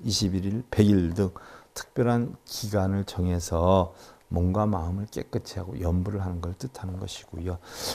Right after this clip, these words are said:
어, 별시염불의 경우 우리나라에서는 사찰을 중심으로 해서 뭐 백 일 기도, 천 일 기도, 심지어는 만일 염불도량 기도까지 성행하게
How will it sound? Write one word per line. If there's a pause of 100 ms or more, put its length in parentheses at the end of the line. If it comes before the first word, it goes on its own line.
(120)
어,
별시염불의
경우
우리나라에서는
사찰을
중심으로
해서
뭐 (520)
백
일
기도, (200)
천
일
기도,
심지어는 (440)
만일
염불도량
기도까지 (120)
성행하게